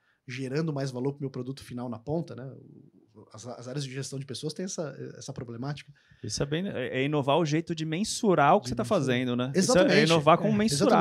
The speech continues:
Speaker 1: exatamente.
Speaker 2: isso.
Speaker 1: Porque tem toda, todo esse, todo esse ambiente aqui atrás que, que a gente tá falando agora, desde a, da ideia da li-, do início da linha de pesquisa na universidade, pras primeiras pesquisas acadêmicas, pra depois transformar isso numa pesquisa científica instrumental,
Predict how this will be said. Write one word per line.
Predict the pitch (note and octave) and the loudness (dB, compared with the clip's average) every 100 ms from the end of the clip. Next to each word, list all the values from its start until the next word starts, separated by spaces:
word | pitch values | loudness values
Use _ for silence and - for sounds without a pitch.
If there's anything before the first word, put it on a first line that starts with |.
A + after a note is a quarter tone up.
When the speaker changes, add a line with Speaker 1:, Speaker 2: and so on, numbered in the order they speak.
| C#3 | 6
Speaker 1:
exatamente. | B2 | 4
Speaker 2:
isso. | - A2+ | -2 -4
Speaker 1:
Porque | D#3+ G#3 | -2 -2
tem | A3+ | -2
toda, | G#3 A#3 - - | 0 2 2 -2
todo | - B3 | -4 -4
esse, | D4+ B3 F#3 D3+ _ _ _ - | -4 -4 -4 -6 _ _ _ -12
todo | G#3 | -8
esse | D4 C#4+ | -4 -2
ambiente | G3+ D#3+ D#3 D3+ | -2 -2 -4 -6
aqui | C#3+ | -8
atrás | B2 - C#3+ G#3 E3+ A2 - - _ _ | -10 -8 -8 -6 -6 -8 -10 -12 _ _
que, | - C3 C3 | -16 -14 -14
que | A#2 - | -18 -16
a | |
gente | A#2+ | -12
tá | C#3+ | -12
falando | C3+ B2 | -12 -10
agora, | C3 C#3+ | -6 -6
desde | B2+ E3 D3+ | -6 -8 -6
a, | C#3+ A#2+ _ _ _ _ | -8 -10 _ _ _ _
da | B2+ C3+ D#3+ | -16 -10 -10
ideia | C3+ D3 F3+ B3 C4+ B3+ B3 A#3+ | -6 -4 0 0 -2 -4 -4 -6
da | F#3+ F3+ | -4 -4
li-, | F#3 E3+ D3 | -4 -8 -8
do | D3 | -6
início | E3 F3+ B3+ A#3+ | -4 -4 -6 -4
da | G#3 | -6
linha | G#3 | -4
de | F3+ | -8
pesquisa | F#3+ F3+ - D#3+ D3+ | -4 -6 -6 -10 -8
na | D3+ | -8
universidade, | D#3 D#3+ - C#3+ C3 A#2 | -8 -10 -8 -8 -8 -10
pras | - C3 | -14 -18
primeiras | C#3+ C#3+ F#3 | -12 -10 -8
pesquisas | - - E3+ E3 | -10 -12 -14 -14
acadêmicas, | - C#3+ C3 A#2+ G#2+ - | -12 -12 -10 -12 -14 -20
pra | - | -18
depois | A#2 D3 | -12 -10
transformar | D#3 F3 F3 E3+ | -8 -10 -8 -10
isso | F#3 - | -10 -12
numa | F3 | -12
pesquisa | E3+ - E3 | -12 -12 -12
científica | D3+ E3 D3 D#3+ - | -12 -12 -12 -14 -14
instrumental, | D#3+ - E3+ F3+ F3 D3 C3 G#2+ | -14 -12 -12 -12 -10 -10 -10 -14